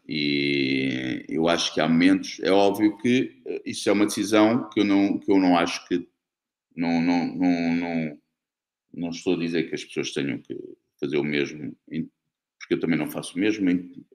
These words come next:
em todas as circunstâncias. Naquele momento foi o que eu entendi que deveria fazer, mas não, não, não, nós não, não podemos esperar, não, as pessoas não podem esperar que a justiça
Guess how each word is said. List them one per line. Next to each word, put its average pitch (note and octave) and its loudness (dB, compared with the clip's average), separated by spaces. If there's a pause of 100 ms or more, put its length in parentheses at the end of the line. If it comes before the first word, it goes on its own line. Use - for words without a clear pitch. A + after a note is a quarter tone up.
(320)
em F2+ -8
todas D#2+ -2
as C#2+ -6
circunstâncias. - -6
Naquele F#2 0
momento F2+ 0 (880)
foi G2+ 6
o G2 2
que G2 0
eu F#2 6
entendi F2+ 4
que - -18
deveria D2+ -6
fazer, F2 0 (1500)
mas F#2+ 0
não, F#2 6
não, F#2 4
não, F#2 4 (340)
nós F#2+ 2
não, G2 2
não G2+ -2
podemos G2+ 0
esperar, E2+ 0 (440)
não, F#2+ -2
as - -10
pessoas G2+ -4
não F#2+ 0
podem A2 -2
esperar E2 -4
que - -10
a E2+ -4
justiça - -8